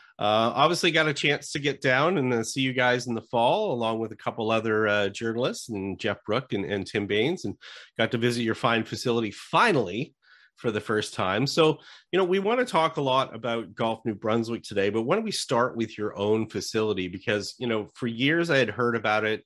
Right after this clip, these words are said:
Obviously, a lot of people had, uh, been there for, you know, national tournaments over the years, stopped off on the way to other places. But,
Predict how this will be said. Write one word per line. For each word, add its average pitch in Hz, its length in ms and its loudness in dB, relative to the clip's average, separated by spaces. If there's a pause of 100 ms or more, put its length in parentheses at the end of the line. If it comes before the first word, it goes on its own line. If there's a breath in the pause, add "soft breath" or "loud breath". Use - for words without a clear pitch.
Obviously, 110 440 -6
a 107 80 0
lot 107 120 2
of 107 80 -6
people 107 300 -4
had, 104 220 -2 (100)
uh, 98 240 0
been 110 240 0
there 107 180 2
for, 95 320 -8 (300 loud breath)
you 214 40 -4
know, 110 100 0
national 101 520 0
tournaments 107 460 -4
over 101 160 -2
the 104 100 -4
years, 113 500 -2 (300 loud breath)
stopped 95 400 -2
off 95 220 -2
on 95 140 -2
the 95 60 -4
way 98 200 0
to 92 100 -6
other 92 200 -8
places. 131 500 -4
But, - 240 -2